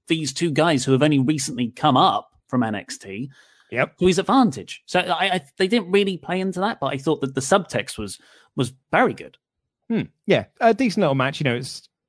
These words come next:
Speaker 2: standard six-man stuff of, like, you know, Ford gets worked, like, the, the, the baby faces run wild.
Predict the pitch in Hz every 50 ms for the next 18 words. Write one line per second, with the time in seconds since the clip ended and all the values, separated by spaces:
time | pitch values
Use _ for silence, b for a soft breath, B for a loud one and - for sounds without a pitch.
0 | _ _ - - - - 185 170 160 147 139 135 - 156 143 139 - 143 135 123
1 | 123 120 120 - - - 117 117 113 - - 127 120 117 107 - 117 110 110 101
2 | - 147 123 - - - - - 147 143 139 135 - 131 117 - - 135 123 120
3 | - 123 123 120 135 143 170 156 156 147 131 131 - 143 151 156 147 143 139 143
4 | 131 - 135 117 107 110 123 123 120 117 110 113 110 113 110 107 107